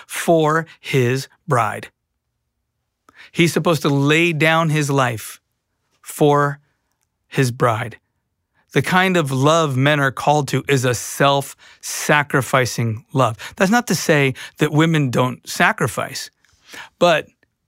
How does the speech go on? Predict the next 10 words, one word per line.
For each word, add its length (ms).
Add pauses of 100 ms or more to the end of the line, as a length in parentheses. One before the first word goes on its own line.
(440)
men 260
are 100
the 100
ones 340
who 100
typically 500
go 380
out 240
into 240
war, 480